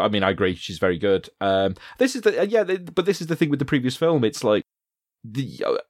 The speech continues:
other than that one exception that we talked about, and, and possibly, uh, to an extent, um,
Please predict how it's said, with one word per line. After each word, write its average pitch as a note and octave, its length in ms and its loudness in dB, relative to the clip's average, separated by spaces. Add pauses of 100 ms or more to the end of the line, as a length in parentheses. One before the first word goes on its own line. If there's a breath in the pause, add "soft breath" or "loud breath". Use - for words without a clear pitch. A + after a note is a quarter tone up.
other G#2 260 -2
than G#2 160 -2
that G#2+ 140 0
one G#2+ 160 0
exception - 440 -2
that G2 100 -2
we G#2+ 60 -4
talked E3 220 0
about, F2+ 420 0
and, F#2 280 -4
and F2+ 240 -6 (120)
possibly, F2 800 0 (160)
uh, E2 460 -2 (120)
to F2 200 0
an D#2+ 80 0
extent, F2 640 0 (140)
um, E2+ 560 0